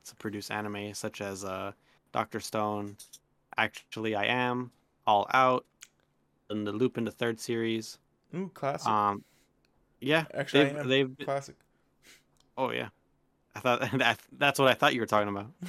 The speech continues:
Speaker 1: <laughs>
Speaker 2: Exactly.
Speaker 1: Um, uh,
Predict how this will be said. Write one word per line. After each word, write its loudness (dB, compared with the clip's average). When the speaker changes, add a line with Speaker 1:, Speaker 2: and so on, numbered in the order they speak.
Speaker 1:
<laughs> 4
Speaker 2:
Exactly. 0
Speaker 1:
Um, 4
uh, -8